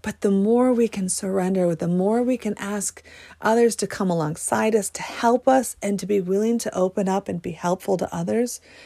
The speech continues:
the more we'll grow. Get your team of women. Let me know if you find your team of women. Let me know if you want me to pray for you. Super easy to connect with me either on Facebook or Instagram.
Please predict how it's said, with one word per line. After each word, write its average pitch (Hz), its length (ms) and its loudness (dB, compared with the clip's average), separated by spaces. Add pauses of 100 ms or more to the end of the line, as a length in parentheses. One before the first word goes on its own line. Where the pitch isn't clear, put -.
(280)
the 190 120 -2
more 202 640 0 (440)
we'll 196 220 0
grow. 196 400 2 (1600)
Get 180 240 -4
your 196 60 4
team 196 260 -2
of 180 140 -6
women. 151 380 -4 (880)
Let 311 140 2
me 349 100 0
know 240 200 6
if 185 140 2
you 196 60 2
find 180 280 0
your 165 100 -2
team 170 240 -4
of 156 160 -6
women. 156 220 -2
Let 240 160 0
me 339 80 -4
know 330 120 -2
if 302 100 -4
you 311 60 4
want 277 140 6
me 277 80 2
to 277 40 0
pray 220 220 -2
for - 200 -6
you. 156 280 -2 (1120)
Super 247 440 0
easy 240 260 4
to 226 80 2
connect 214 360 2
with 214 160 -2
me 214 240 2
either 190 140 4
on 165 140 0
Facebook 220 580 0
or - 80 -6
Instagram. 202 800 -2